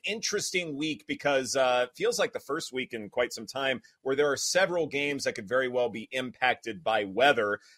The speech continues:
Uh, as far as those weather contests are concerned, general process that you have for this week and any one particular bet that stands out?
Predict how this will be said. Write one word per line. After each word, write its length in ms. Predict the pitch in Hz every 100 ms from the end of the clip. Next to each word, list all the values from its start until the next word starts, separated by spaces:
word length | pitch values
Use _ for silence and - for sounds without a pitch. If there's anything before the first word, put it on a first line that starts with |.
| -
Uh, 180 | 117 120 -
as 200 | 131 -
far 360 | - 180 202 175
as 180 | 180 -
those 240 | 165 143
weather 360 | 117 147 156 143
contests 600 | - 139 135 127 123 -
are 80 | 117
concerned, 600 | - 107 - 147 143 131 _ _
general 460 | - 147 175 170 151 -
process 640 | 147 147 165 - 165 160 -
that 200 | 151 -
you 120 | 139
have 280 | 147 143 -
for 100 | 147
this 240 | 139 -
week 280 | 139 139 - - _
and 80 | 117
any 160 | 135 143
one 320 | 117 135 143
particular 560 | 143 - 147 - 123 110
bet 340 | - 123 123 -
that 200 | 113 -
stands 560 | - - 123 110 95
out? 340 | 92 82 -